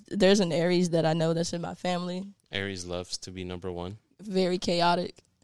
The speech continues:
Speaker 1: Um, I wouldn't say wants to be number one, but,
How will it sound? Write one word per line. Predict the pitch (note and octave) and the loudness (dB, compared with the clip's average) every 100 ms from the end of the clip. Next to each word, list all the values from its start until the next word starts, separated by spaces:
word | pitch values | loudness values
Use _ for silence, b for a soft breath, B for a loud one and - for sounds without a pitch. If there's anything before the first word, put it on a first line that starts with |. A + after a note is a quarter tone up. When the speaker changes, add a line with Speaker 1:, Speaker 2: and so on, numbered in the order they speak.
| _ _ _ _ _ _ | _ _ _ _ _ _
Speaker 1:
Um, | F#3+ E3+ D#3 D#3+ | 2 4 2 -2
I | - | -2
wouldn't | G3 G#3 E3 | -2 -2 -4
say | - D#3 D3 D3+ D#3+ G#3 | -6 -4 -4 -4 -6 -10
wants | A#3 D#3+ - - | -8 -6 -4 -6
to | E3+ | -6
be | E3 | -6
number | D#3 D3+ | -6 -8
one, | B2+ E3 E3+ F3 E3+ | -8 -6 -6 -6 -8
but, | E3+ C3+ | -8 -10